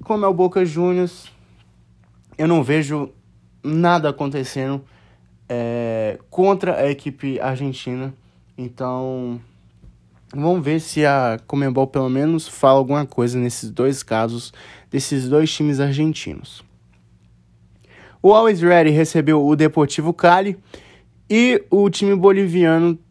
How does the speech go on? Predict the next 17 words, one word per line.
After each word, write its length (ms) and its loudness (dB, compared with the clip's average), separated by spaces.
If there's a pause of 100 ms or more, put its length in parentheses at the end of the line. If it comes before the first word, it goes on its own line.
(140)
tomou 280 4
um 40 4
empate 640 2
da 120 2
equipe 360 -2
colombiana. 1000 0 (500)
É, 600 6
Riquelme 760 2
e 140 4
Arce 500 2 (220)
fizeram 340 0
os 100 -2
dois 240 2
gols 180 0
do 120 0
Always 280 2
Ready, 420 0